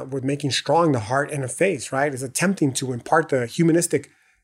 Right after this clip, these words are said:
uh, element in, in, in, uh, the humanistic quality to man's will, which in turn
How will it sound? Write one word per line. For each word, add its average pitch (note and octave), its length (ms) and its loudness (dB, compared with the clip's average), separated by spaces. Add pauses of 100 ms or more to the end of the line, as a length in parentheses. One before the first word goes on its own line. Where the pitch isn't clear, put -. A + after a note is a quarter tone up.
uh, C#3+ 200 2
element E3+ 560 4
in, D3+ 280 2
in, D3+ 240 0
in, C#3+ 240 -4
uh, C3+ 280 -4
the C#3 100 -4
humanistic E3 460 4
quality E3 380 4
to - 120 -2
man's C3+ 320 0
will, G3 340 6
which F3 280 0
in C#3+ 160 -4
turn D#3+ 480 4